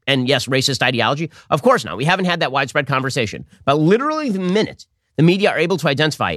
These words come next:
any aspect of white supremacist ideology, they report on it. Now, this is not, obviously, to excuse white supremacist ideology, which is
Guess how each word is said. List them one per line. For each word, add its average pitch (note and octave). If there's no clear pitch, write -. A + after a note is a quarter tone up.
any C4+
aspect -
of C#3
white D3+
supremacist D#3+
ideology, F3
they D3
report C3
on F2+
it. -
Now, A3
this A3+
is F#3
not, C3
obviously, B2
to A#2
excuse A2
white D3
supremacist C3+
ideology, B2
which C3
is D#3